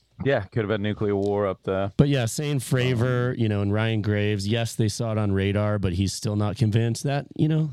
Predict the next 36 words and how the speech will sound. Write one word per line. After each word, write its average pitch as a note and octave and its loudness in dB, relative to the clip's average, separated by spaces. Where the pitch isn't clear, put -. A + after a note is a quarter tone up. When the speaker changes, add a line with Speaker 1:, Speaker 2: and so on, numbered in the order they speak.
Speaker 2:
that, D3 0
that D3 0
hurt B2+ 2
a A2 0
little A2 0
'cause G#2+ 4
this G#2 0
guy A2 0
is G2+ 0
obviously G2+ 0
so - -4
fucking F#2+ 0
smart, F2+ -2
and F2+ 2
you C3+ 4
just D3 -4
wanna C#3+ -2
believe. F2 -2
You A#2 4
wanna A#2 0
believe. E2 -4
And F#2+ 4
it's A#2 4
getting D#3 0
harder B2 0
and G#2+ 0
harder A2+ 0
to D3+ -4
believe, F#2+ 0
especially G2+ -2
I, F#2+ 0
I - 2
Speaker 1:
Remember, F3+ 0
though, C#3+ 0
too, A#2+ -2
like, G2+ -4